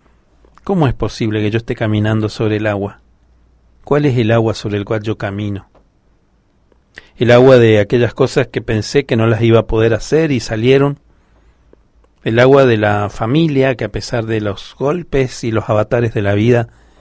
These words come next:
sigue permaneciendo fiel. El agua de ese trabajo donde pensé que no iba a durar y pude perdurar y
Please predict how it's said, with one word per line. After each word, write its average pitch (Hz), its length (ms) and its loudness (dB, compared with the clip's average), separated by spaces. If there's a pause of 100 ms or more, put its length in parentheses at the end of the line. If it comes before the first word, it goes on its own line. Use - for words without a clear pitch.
(480)
sigue 120 360 0
permaneciendo 110 960 0
fiel. 120 440 -2 (1700)
El 123 180 4
agua 143 380 10
de 123 140 6
ese 127 200 2
trabajo 123 500 4
donde 113 280 2
pensé 117 520 -4
que 123 140 -4
no 113 80 -2
iba 131 160 2
a 123 60 2
durar 127 440 0 (1300)
y 127 120 -2
pude 135 320 2
perdurar 123 680 2
y 107 300 -4